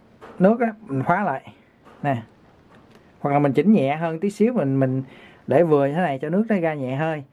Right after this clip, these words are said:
hoặc là chúng ta khóa lại ha, cầm rất là tiện luôn.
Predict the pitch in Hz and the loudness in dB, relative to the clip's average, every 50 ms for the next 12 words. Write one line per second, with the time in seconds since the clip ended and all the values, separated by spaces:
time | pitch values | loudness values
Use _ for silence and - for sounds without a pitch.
0 | _ _ _ _ _ _ - 131 127 135 135 156 170 185 180 160 147 147 147 143 | _ _ _ _ _ _ -8 -2 0 0 2 2 2 2 2 2 2 0 -4 -10
1 | - - - 151 160 175 196 196 151 120 117 113 - - _ _ _ _ _ _ | -8 -6 -4 -2 -2 -2 -2 -2 -4 -4 -6 -6 -10 -18 _ _ _ _ _ _
2 | _ _ _ - _ _ - - - _ _ _ _ _ 139 143 147 127 110 - | _ _ _ -20 _ _ -20 -20 -20 _ _ _ _ _ -2 -2 -2 -2 -6 -10
3 | - - - - - - - - - - _ _ - - 123 120 120 139 156 156 | -18 -20 -20 -20 -20 -20 -20 -20 -20 -20 _ _ -4 -2 -2 0 0 0 0 0
4 | 135 - 117 110 110 120 131 131 - | 0 0 0 0 2 2 2 2 0